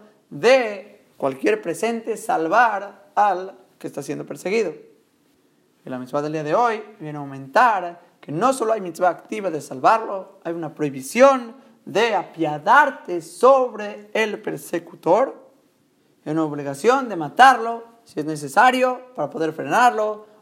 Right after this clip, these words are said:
o cortarle algún miembro del cuerpo, si es que se puede detener de esta manera. Y también mencionamos la mitzvah anterior, si podrías haberlo detenido cortándole algún miembro y así lo vas a detener, y con todo y eso fuiste y lo mataste, te llamas asesino,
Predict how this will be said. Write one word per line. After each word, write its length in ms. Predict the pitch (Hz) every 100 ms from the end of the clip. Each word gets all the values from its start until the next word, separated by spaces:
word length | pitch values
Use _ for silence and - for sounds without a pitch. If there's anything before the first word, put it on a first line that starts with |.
| -
o 220 | 226 254
cortarle 520 | 240 196 226 247 220
algún 320 | 214 185 220
miembro 240 | 208 214 208
del 220 | 180 160
cuerpo, 600 | 226 240 233 156 165 - _
si 140 | _ 135
es 100 | 131
que 140 | 147
se 80 | 147
puede 320 | 202 214 175
detener 420 | 156 - 156 196
de 60 | 151
esta 160 | 139
manera. 340 | 160 196 185 - _ _ _ _ _ _ _ _ _ -
Y 100 | 139
también 260 | 143 185
mencionamos 360 | 185 170 175 185
la 40 |
mitzvah 220 | 156 151 147
anterior, 500 | 135 165 269 262 262 - _
si 160 | -
podrías 500 | 156 156 175 240 233
haberlo 240 | 185 196 196
detenido 640 | 180 160 165 262 196 139 - _ _
cortándole 880 | - 147 - 240 240 220 208 208 -
algún 320 | 156 160 170
miembro 420 | 170 254 208 156
y 60 | 147
así 160 | 135 165
lo 60 |
vas 120 | 160
a 60 | 151
detener, 640 | 135 139 175 202 165 - _ _ _ _ _ _ _ _
y 60 | 135
con 180 | 139 147
todo 240 | 208 214
y 120 | 202
eso 220 | 220 220 160
fuiste 300 | 240 247 196
y 20 |
lo 80 | 170
mataste, 840 | 156 160 147 - 180 220 - _
te 140 | - 139
llamas 240 | 156 180
asesino, 580 | 180 175 170 285 240 170